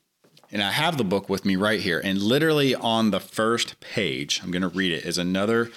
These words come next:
scripture or parts of scripture where it says,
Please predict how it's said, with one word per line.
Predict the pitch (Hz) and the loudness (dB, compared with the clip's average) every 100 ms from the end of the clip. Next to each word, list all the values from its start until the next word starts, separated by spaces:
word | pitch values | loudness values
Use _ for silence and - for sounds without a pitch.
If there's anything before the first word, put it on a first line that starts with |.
| - | -12
scripture | - - 117 101 - 87 87 | -4 -2 0 -2 0 0 0
or | 82 82 78 - - - - - | 0 0 -2 -6 -18 -20 -20 -6
parts | 110 95 - | -2 0 -2
of | 85 | -2
scripture | - 92 - 85 | -2 -2 -2 0
where | 85 80 | 0 0
it | 73 | 0
says, | 87 80 | -2 -2